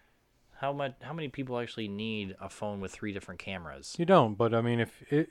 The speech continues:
Speaker 1: If
Speaker 2: the
Speaker 1: the
Speaker 2: only,
Speaker 1: market there.
Speaker 2: the only reason to upgrade to this is if you're really into photography and you want those lens options without having to buy the lenses. So you're essentially getting three different lenses, uh, within this camera.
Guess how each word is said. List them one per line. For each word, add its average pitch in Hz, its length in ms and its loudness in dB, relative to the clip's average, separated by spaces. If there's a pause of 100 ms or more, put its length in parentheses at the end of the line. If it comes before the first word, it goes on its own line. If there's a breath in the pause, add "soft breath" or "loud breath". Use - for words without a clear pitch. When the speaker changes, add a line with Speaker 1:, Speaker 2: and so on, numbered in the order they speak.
Speaker 1:
If 151 80 -6
Speaker 2:
the 117 80 -4
Speaker 1:
the 143 140 6
Speaker 2:
only, 180 180 6
Speaker 1:
market 117 240 -4
there. 104 380 -4
Speaker 2:
the 127 80 4
only 156 120 6
reason 147 560 2
to 127 400 0
upgrade 123 420 2
to 117 120 -8
this 113 260 -4
is 104 80 -6
if 110 160 -4
you're 113 140 -2
really 120 320 2
into 117 200 -2
photography 110 760 0 (420 loud breath)
and 117 160 0
you 117 80 4
want 117 360 4
those 110 280 4
lens 113 360 0
options 123 520 6
without 110 360 2
having 110 420 -2
to 107 560 -2 (520 soft breath)
buy 113 140 6
the 113 120 0
lenses. 117 600 -2
So - 300 -2
you're 139 140 6
essentially 156 420 4
getting 117 300 2
three 117 280 2
different 110 400 0
lenses, 113 560 0 (760 soft breath)
uh, 107 180 -2
within 110 420 -4
this 104 160 -8
camera. 123 580 0